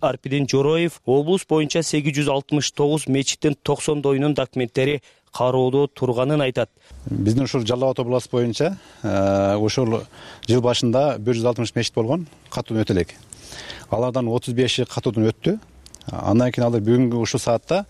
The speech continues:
Speaker 2: Госком религияда элүү эки мечиттин кү-, документи турат, аларга күбөлүк берилди элек. Себеби күбөлүк наркы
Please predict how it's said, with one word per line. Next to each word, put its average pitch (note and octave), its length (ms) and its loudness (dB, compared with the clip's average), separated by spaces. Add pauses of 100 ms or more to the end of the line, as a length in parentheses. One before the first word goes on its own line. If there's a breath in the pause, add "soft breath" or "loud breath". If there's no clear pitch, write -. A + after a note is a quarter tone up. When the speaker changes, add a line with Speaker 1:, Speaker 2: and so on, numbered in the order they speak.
(380 loud breath)
Speaker 2:
Госком A#2 300 0
религияда A#2 600 2 (400 loud breath)
элүү A#2+ 340 2
эки C3+ 140 0
мечиттин B2 840 -2
кү-, D3 160 -2
документи A#2+ 480 -2
турат, D3 240 0
аларга A#2 480 2
күбөлүк A2+ 320 -2
берилди A2+ 220 -2
элек. F#2+ 160 -2
Себеби A#2+ 340 2
күбөлүк B2 400 0
наркы A2 240 0